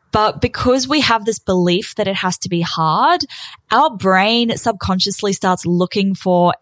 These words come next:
evidence that business is hard. And if it can't find that evidence, it's gonna subconsciously create that evidence. It's gonna start creating situations where you're overcomplicating things and making them harder than they need to be. Whereas if you just believe that life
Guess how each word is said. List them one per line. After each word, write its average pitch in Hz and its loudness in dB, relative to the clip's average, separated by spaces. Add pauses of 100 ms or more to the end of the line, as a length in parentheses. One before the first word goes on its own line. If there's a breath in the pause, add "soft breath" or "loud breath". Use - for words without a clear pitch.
(100)
evidence 175 0 (200)
that 170 0
business 165 0
is 165 0
hard. - -2 (540 loud breath)
And 226 2
if 214 2
it 240 0
can't 262 2
find 185 0
that 285 2
evidence, 320 0
it's - -6
gonna 247 2
subconsciously 202 -2
create 190 -2
that 165 2
evidence. - -6 (400 loud breath)
It's - -2
gonna 233 2
start 220 2
creating 254 0
situations 185 0
where 175 4
you're 175 2
overcomplicating 165 0
things 151 0
and 175 0
making 175 2
them 160 2
harder 160 2
than 160 0
they 151 2
need 156 0
to 170 -4
be. - -2 (320 loud breath)
Whereas 254 2
if - -4
you 285 0
just - -2
believe 208 0
that 190 0
life 175 0